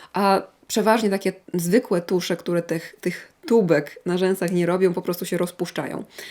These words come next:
Więc, ym, też może z tego właśnie powodu mi się tak podoba. I zacznijmy może od tego najciemniejszego cienia, bo chciałam nałożyć ten, ale obawiam się, że on będzie dla mnie dzisiaj za jasny, a jednak chciałam trochę ten zewnętrzny kącik przyciemnić, więc zaczniemy od tego najciemniejszego brązu,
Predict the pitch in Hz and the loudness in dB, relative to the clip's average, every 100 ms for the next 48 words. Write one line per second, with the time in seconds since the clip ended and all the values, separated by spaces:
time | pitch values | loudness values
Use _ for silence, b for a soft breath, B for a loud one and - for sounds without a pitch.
0 | B 160 185 180 - 170 170 170 170 - | B 2 2 2 0 2 4 2 -2 -2
1 | 190 180 170 165 165 165 165 165 160 156 | -2 0 -2 -4 -4 -4 -4 -6 -6 -4
2 | 151 147 151 147 - 143 110 - - 214 | -4 -6 -6 -10 -8 -8 -6 -6 -6 -2
3 | 262 - 370 311 254 254 247 220 202 202 | -2 2 4 6 6 4 2 -2 0 0
4 | 202 202 196 185 185 196 214 185 - 165 | 2 0 0 0 0 2 2 2 2 2
5 | 196 208 B - 202 247 226 220 202 196 | 0 -2 B -6 0 4 4 4 4 2
6 | 190 - 220 170 160 165 185 185 180 185 | -2 0 2 4 2 0 2 2 2 2
7 | 185 185 175 185 180 175 170 175 175 175 | 2 0 -2 0 0 0 -2 -2 -2 -2
8 | 175 175 - 170 185 208 247 294 330 B | 0 0 0 0 0 0 2 2 2 B
9 | B B - 202 208 202 208 220 196 202 | B B -2 2 4 4 2 2 2 2
10 | 196 196 185 185 - 185 185 180 180 185 | 0 0 0 0 0 2 2 0 0 -2
11 | 180 185 175 - 190 175 156 156 170 175 | -2 -2 -2 -2 -2 0 0 0 0 0
12 | 170 233 208 196 185 185 185 180 185 185 | -2 -2 -2 0 0 2 2 0 0 0
13 | 180 165 165 160 160 208 | 0 0 0 0 0 2